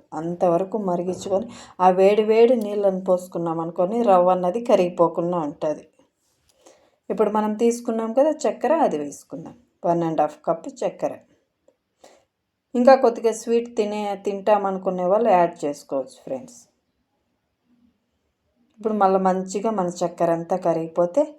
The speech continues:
ఇంకా కొద్దిగా లూజ్ అవుతుంది కదా, చూడండి, ఇంకా కొద్దిగా లూజ్ అవుతుంది. మళ్ళీ కొద్దిగా దగ్గర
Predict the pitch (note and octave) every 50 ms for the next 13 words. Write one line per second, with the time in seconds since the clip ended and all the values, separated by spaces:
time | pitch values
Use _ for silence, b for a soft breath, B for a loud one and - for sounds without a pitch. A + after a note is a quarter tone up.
0 | b b b b b b b G#3+ G3 G3 G3 G3 F#3+ - F#3 F3 F3 F3+ F3+ F3
1 | F#3+ F#3 F3 F3 E3+ F3 F3 F3 F3+ E3+ E3+ E3 E3 E3+ E3 D#3+ F3 E3+ F#3+ G3
2 | D4 F#4+ - - _ _ _ _ _ _ _ _ - _ _ - G#3+ F#3+ D3 C3+
3 | C#3 C#3 D#3+ E3 E3 E3+ E3+ D#3+ D#3+ - D3 C#3 - D3+ F3+ F#3+ F#3 F#3 - -
4 | D3+ - - C4+ - - - - b b b b b b - C#4+ B3+ A#3+ A#3+ A#3+
5 | A#3 G3 F#3 F3 F#3 - A3 - A#3 G#3 F#3 G3 F3+ E3 F3 F#3+